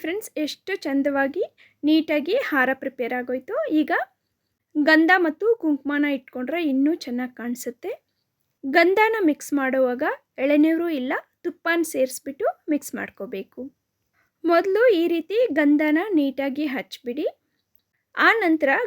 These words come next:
ಗಂಧದ ಮಿಡ್ಲಲ್ಲಿ ಕುಂಕುಮನ ಈ ರೀತಿ ಹಚ್ಚಿ. ಇಷ್ಟೇ ಫ್ರೆಂಡ್ಸ್, ವೀಳ್ಯದೆಲೆ ಹಾರ ಪ್ರಿಪೇರ್ ಆಗೋಯ್ತು. ದೇವ್ರಿಗೆ ಈಗ ಅರ್ಪಿಸ್ಕೋಬೋದು.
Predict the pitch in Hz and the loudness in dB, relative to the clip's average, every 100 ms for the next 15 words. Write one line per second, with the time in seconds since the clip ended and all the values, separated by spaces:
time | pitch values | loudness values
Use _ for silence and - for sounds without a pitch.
0 | 320 311 311 381 381 302 294 294 302 285 | 2 4 4 2 2 2 4 2 2 2
1 | 330 605 - 330 311 294 294 277 508 - | 0 -2 0 2 2 0 -2 -2 -4 -4
2 | 320 262 262 254 571 - 214 _ - 185 | -4 -4 -6 -6 -8 -8 -12 _ -16 -14
3 | 247 _ _ _ _ _ _ _ _ _ | -14 _ _ _ _ _ _ _ _ _
4 | _ _ _ _ 302 302 349 359 330 392 | _ _ _ _ -6 -4 -4 -2 -2 -4
5 | - 302 302 311 302 302 294 262 262 320 | -4 0 4 4 4 2 0 -2 -4 -4
6 | 622 _ 294 - 247 247 247 269 277 587 | -8 _ -10 -4 -2 -2 -4 -6 -2 -4
7 | - 370 294 294 302 294 269 330 679 - | -4 -2 2 2 2 -2 -4 -4 -6 -6
8 | 269 277 - - 202 190 196 196 | -8 -8 -12 -14 -12 -10 -10 -8